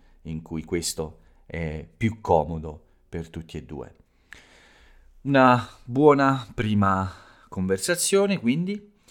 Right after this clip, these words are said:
e spero presto di cominciare a lavorare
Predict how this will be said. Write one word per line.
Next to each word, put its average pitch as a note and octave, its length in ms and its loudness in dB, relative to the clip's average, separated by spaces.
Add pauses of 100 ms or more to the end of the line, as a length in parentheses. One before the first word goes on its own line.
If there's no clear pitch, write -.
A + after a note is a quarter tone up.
(260)
e D#3 120 -2
spero E2 400 2
presto D#2 720 -6
di F2 200 -14 (240)
cominciare F2 880 -2 (640)
a F#2 120 2
lavorare E2+ 840 -4